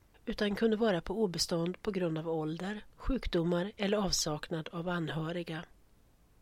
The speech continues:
Gudfruktighet och delaktighet i hospitalets trädgårds- och lantbruksarbete sågs som verksam medicin för de som bodde där.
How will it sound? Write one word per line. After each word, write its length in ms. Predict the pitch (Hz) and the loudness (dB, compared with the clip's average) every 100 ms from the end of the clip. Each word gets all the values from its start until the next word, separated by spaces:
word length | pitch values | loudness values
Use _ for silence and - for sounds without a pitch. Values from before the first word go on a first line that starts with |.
| - - | -20 -8
Gudfruktighet 960 | - 202 170 - - - 180 180 202 - | 4 6 6 2 0 2 2 6 4 4
och 60 | 170 | 2
delaktighet 720 | 185 175 170 - 165 190 185 - | 4 6 4 2 -2 2 2 0
i 160 | - 185 | 2 4
hospitalets 720 | 175 175 - - 170 175 - | 4 2 0 2 2 2 -2
trädgårds- 640 | - 185 170 170 165 - - - | 2 2 2 0 0 0 -4 -8
och 280 | - - | -8 -2
lantbruksarbete 1160 | 196 175 165 - 165 - 147 165 190 202 - 170 - | 2 2 0 0 0 2 0 2 2 0 -2 -4 -2
sågs 440 | - 208 185 - | 8 8 8 4
som 300 | - - 190 | 4 4 6
verksam 460 | 208 180 151 170 156 | 6 4 4 0 2
medicin 460 | 165 175 - - 170 | 2 0 -2 -4 -4
för 120 | 175 | -4
de 180 | 170 165 | -2 2
som 240 | - 175 | 0 0
bodde 260 | 196 - 196 | -6 -6 -4
där. 280 | 160 185 | -4 -6